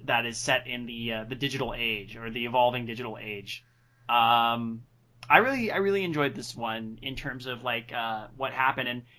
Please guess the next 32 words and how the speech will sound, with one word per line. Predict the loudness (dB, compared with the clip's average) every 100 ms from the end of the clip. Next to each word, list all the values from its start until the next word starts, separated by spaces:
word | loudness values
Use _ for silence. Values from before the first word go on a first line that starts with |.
| _
kind | 2 2 2
of | 2
based | 2 2 0
on | 0
true | 0 0 0
events, | 2 0 -2 -6
'cause | -4 -4
you | -2
can | 2
actually | 2 0 -4
look | -2 -2 4
up | 4 4
William | 0 0 0
Shockley | 4 4 4 0 -2
and | -4
find | -2 -2 -2
the | -4
information | -4 -2 -2 0 0
on | -2
him, | -2 -6 -4
and | -4
it | -6
correlates | -2 0 2 2 0 -4
with | -8 -4
a |
lot | 2 2
of | 2
what | 0
happened | 0 0 -2
in | -12
the |
story. | -8 -2 -2 -2 -8